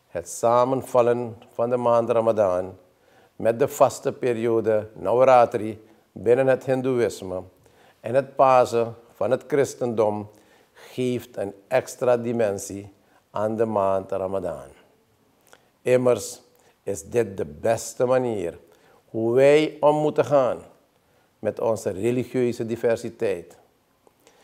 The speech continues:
En we kunnen met trots zeggen dat we in het koesteren van de religieuze verscheidenheid een voorbeeld zijn voor de rest van de wereld. Suriname is geen land van polarisatie.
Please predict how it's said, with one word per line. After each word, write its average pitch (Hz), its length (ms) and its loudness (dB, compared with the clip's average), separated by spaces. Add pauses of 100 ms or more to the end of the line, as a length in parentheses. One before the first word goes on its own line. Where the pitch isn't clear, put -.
(160)
En 135 160 2
we 135 120 2
kunnen 165 280 4
met 151 200 0
trots 156 300 2
zeggen 113 460 0 (720)
dat 120 220 2
we 127 180 2
in 123 80 0
het - 200 -4
koesteren 147 480 0
van 139 200 2
de 139 60 4
religieuze 131 640 -2
verscheidenheid 107 920 0 (380)
een 92 140 -10
voorbeeld 123 880 0
zijn 98 600 -4 (240)
voor 76 200 -12
de 78 100 -12
rest - 440 -12
van 98 200 -8
de 101 80 -4
wereld. 87 520 -10 (920)
Suriname 120 840 0 (200)
is - 240 -12
geen 127 280 -4
land 120 300 0
van 117 220 -2
polarisatie. 117 920 0